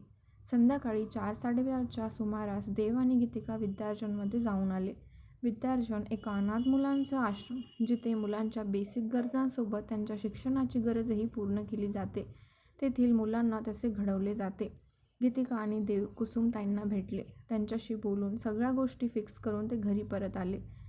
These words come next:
घरी सगळेजण त्यांचीच वाट पाहत होते. "गीतिका, झालं का गं काम?" आईंनी आल्या आल्या तिला प्रश्न विचारला. "हो आई,"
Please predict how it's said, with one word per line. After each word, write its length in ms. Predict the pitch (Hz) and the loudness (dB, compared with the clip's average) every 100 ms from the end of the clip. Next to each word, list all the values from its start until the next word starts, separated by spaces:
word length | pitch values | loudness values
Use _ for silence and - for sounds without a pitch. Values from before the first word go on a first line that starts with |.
| - - | -16 -2
घरी 240 | 262 247 240 | 2 4 2
सगळेजण 560 | 240 208 240 247 220 | 0 2 2 2 0
त्यांचीच 420 | 220 202 202 214 - | 0 0 0 -2 -4
वाट 180 | 196 202 - | -4 -4 -4
पाहत 180 | 202 196 | -4 -4
होते. 460 | 190 - - - - - - - - 247 | -4 -6 -8 -8 -14 -16 -20 -20 0 2
"गीतिका, 440 | 262 285 277 262 262 233 | 2 0 -2 -2 -2 0
झालं 300 | 226 214 247 | 2 2 2
का 160 | 262 | 2
गं 120 | 269 | 0
काम?" 320 | 262 226 226 254 - - - - | 0 0 0 -2 -8 -20 -14 -4
आईंनी 400 | 220 226 220 214 | 2 2 2 0
आल्या 300 | 196 208 233 | 0 2 2
आल्या 200 | 226 220 | 2 0
तिला 260 | 214 220 | -2 -4
प्रश्न 400 | 247 196 196 220 | -4 -6 -6 -4
विचारला. 460 | 196 - 185 190 190 - - - - - | -4 -2 -4 -4 -4 -8 -18 -20 -18 -2
"हो 140 | 285 294 | 2 4
आई," 200 | 254 | 4